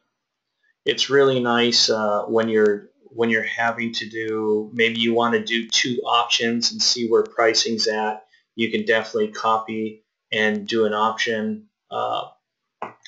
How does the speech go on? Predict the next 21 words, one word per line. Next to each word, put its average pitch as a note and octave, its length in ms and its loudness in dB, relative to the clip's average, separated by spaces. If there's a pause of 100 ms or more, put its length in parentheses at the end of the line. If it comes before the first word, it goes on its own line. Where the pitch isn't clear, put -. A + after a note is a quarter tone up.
and A2+ 180 4
manipulate G#2+ 580 2
the G#2+ 80 -4
pricing G#2+ 680 0 (160)
and G#2 220 -2
so G2+ 220 0
on. F2 120 -8 (920)
So C#3+ 160 4
anyways, C3+ 340 2
the - 60 -2
copy C3+ 300 0
and B2+ 100 -2
paste B2+ 260 2
function A#2+ 420 0
is G2+ 100 -2
very G#2+ 280 -2
powerful, B2+ 680 4
very G#2 320 -4
easy G#2+ 260 -4
to G2 80 -16
use. C#3+ 680 4